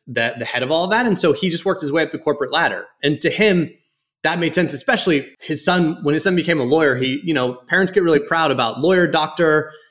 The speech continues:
you know, you, you name the couple that are, are the ones that they can brag about to all their friends.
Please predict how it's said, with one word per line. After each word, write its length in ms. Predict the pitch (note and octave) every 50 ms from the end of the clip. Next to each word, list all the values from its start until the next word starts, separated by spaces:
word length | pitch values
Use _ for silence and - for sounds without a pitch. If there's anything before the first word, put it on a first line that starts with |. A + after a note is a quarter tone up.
| _ _
you 80 | D3 D3
know, 60 | C#3
you, 280 | C#3+ D3 D3+ D#3+ F3+ -
you 140 | F3+ D#3 D#3+
name 160 | D#3+ E3 D#3+
the 60 | D3+
couple 380 | C#3 - D#3 D3 - E3 D3 C#3+
that 140 | C#3 C3+ C3
are, 140 | B2+ B2+
are 380 | B2+ B2+ B2+ B2 B2 - - - _ _ _ _ _ _
the 60 | D3 D3
ones 200 | D#3+ D#3+ D#3+ D3+
that 100 | D#3+ D#3
they 120 | D3 C#3
can 180 | - C#3 B2 A2+
brag 300 | B2 B2 A#2 C3+ C3+ C#3+
about 340 | D#3 D3+ D#3 E3 - -
to 60 | - C3
all 100 | B2+ B2+
their 140 | B2 B2
friends. 520 | B2 - C3+ D3 E3+ G3+ G#3 - - -